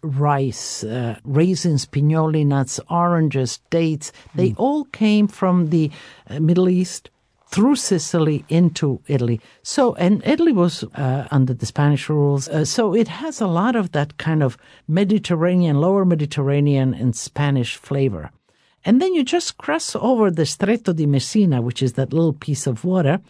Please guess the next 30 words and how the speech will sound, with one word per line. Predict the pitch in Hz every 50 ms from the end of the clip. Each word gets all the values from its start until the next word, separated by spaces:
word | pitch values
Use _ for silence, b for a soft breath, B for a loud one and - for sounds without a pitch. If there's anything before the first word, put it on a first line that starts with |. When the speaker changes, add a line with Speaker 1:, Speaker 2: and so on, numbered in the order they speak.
| B B B B B B B
Speaker 1:
and | 156 165 175
you're | 180 170 170 196
into | 220 220 220 185 151
Calabria. | - 151 143 147 127 104 113 120 113 78 - - _ _ _ _ _ _ _ _ _
And | - 185 208 202 - - _
Calabria | - 190 202 208 247 294 339 - 359 311 262 220 160 - -
is | 170 170 151 143 160
wonderful. | 170 170 175 185 180 143 - 175 170 160
It's | 156 156 -
wonderful | 269 330 381 370 - - 208 196 131
in | - 175 175 165
the | 156 147
summer | - - - 214 220 180 139 139 151 165 b b b b b b b -
and | - 170 170 202
into | 190 208 294 311 311 - 247
the | 196 202
fall. | 190 - - - 180 151 143 135 -
It | - 185 214 -
has | 233 311 320 - -
this | 294 254 - -
explosive | 185 - - - - - - - - 247 277 262 - - - 220 - -
use | 165 156 165 170 185 196 185 - - - -
of | - 151 151 156 147 - - _ _ _ _ _
peperoncino. | - 208 - - 214 185 175 170 151 - - - 165 147 139 120 104 82 - - _ _ _ _ -
It | 147 147 127
has | 147 180 151 - 170
wonderful | 170 170 208 247 285 - - - 202
peperoncino, | - 196 180 - 170 170 160 151 - - 170 160 147 123 110
wonderful | 110 165 208 226 220 214 214 - 185 165
licorice, | 151 135 135 135 156 165 - - 151 131 110 117 104 - - - - -